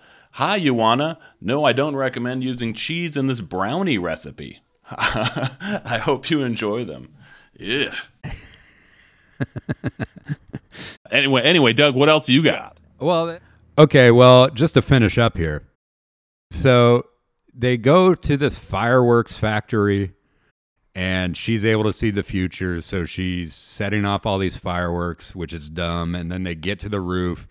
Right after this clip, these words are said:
Speaker 2: and the roof is collapsing because of all the damage they caused in this firework factory. There's a big fight on a <laughs> giant Pepsi Cola sign. Oh, another thing that features prominently in this movie is Pepsi Cola.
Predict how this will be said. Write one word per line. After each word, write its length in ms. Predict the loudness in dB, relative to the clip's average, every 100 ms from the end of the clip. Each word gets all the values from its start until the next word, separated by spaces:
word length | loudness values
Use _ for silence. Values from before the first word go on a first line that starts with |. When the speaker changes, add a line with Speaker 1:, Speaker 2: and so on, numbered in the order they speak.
| _ _ _
Speaker 2:
and 100 | -12
the 60 | -8
roof 300 | -2 -2 -2
is 160 | -4 -6
collapsing 580 | -6 -4 -4 -4 -6
because 300 | -6 -8 -10
of 80 | -6
all 160 | -6 -6
the 80 | -6
damage 440 | -4 -4 -4 -8
they 120 | -10
caused 380 | -8 -6 -6 -8
in 80 | -10
this 140 | -12
firework 580 | -12 -6 -4 -4 -8 -12
factory. 680 | _ -14 -14 -14 -14 -14 -18 _ _ _
There's 200 | -2 0
a 60 | 2
big 260 | 4 2
fight 340 | 0 0 2 2
on 160 | 0
a 60 | -4
<laughs> 0 |
giant 520 | -4 0 0 -2 -2
Pepsi 440 | -2 -2 -4 -4 -4
Cola 360 | -4 -2 -2
sign. 540 | -6 -10 -14 -14 -18 -20 _ _ _ 4
Oh, 300 | 4 4 0
another 380 | 0 2 4 4
thing 340 | 2 0 0
that 200 | 0 -2
features 460 | -2 -2 -2 -6 -6
prominently 680 | -6 -2 -2 -4 -8 -10 -10
in 120 | -8
this 180 | -8 -10
movie 440 | -10 -10 -10 -14 _ _ _ _
is 200 | -10 -4
Pepsi 520 | -4 -4 -6 -10 -10
Cola. 460 | -10 -10 -10 -12